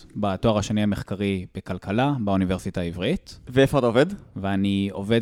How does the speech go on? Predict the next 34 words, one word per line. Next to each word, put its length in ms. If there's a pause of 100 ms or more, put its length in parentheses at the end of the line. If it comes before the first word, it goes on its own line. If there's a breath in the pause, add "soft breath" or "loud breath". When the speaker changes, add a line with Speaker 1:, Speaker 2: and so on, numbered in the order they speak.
Speaker 1:
כחוקר 640
בפורום 480
קהלת 300
לכלכלה. 380 (200)
Speaker 2:
פורום 180
קהלת 600
זה 280
הפורום 460
שעומד 580
בראשו 600
דוקטור 280
מיכאל 260
שראל, 320
שהיה 160
כלכלן 420
ראשי 200
באוצר, 400
שגם 440
הוא 120
היה 120
הבוס 200
שלי, 320
וגם 360
אירחנו 300
אותו 140
בפרק 540
שש, 420
לדעתי. 400 (560 soft breath)
אמ, 60 (1200)
אז 100
ככה 200
שכל 300
הקצוות 600
נסגרים. 540